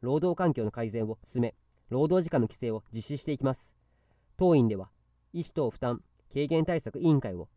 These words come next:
組織し、医師の業務負担を軽減し、より良い医療環境を実現するため、次の取り組みを進めています。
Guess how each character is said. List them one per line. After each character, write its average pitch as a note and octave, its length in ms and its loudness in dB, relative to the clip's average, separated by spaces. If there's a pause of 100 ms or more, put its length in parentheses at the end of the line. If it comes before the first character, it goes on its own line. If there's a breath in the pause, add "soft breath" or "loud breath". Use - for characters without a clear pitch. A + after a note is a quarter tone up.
(160)
組 C#3+ 100 -4
織 - 160 -12
し、 - 180 -16 (480)
医 - 80 -4
師 D3+ 100 0
の A#2+ 60 4
業 B2 140 2
務 C#3 140 4
負 - 60 -10
担 G2+ 180 -4
を F#2 180 -12
軽 C3+ 160 0
減 C3 180 2
し、 - 180 -10 (500)
よ A#2+ 100 -2
り C#3 60 2
良 F3+ 140 4
い A#2+ 120 2
医 A#2+ 60 -8
療 C#3+ 140 2
環 D3 200 2
境 G#2 140 -4
を F2 220 -10
実 A2 200 -8
現 D3+ 140 2
す D3 60 -6
る C#3+ 80 -4
た C#3+ 80 0
め、 C3 160 0 (320)
次 D3+ 180 2
の E3+ 60 6
取 A#2+ 140 -2
り - 40 -12
組 A#2 120 0
み A2 40 2
を G#2+ 160 -4
進 C3 180 -2
め C3+ 80 2
て C#3 60 -4
い C3 60 2
ま B2+ 100 2
す。 - 240 -14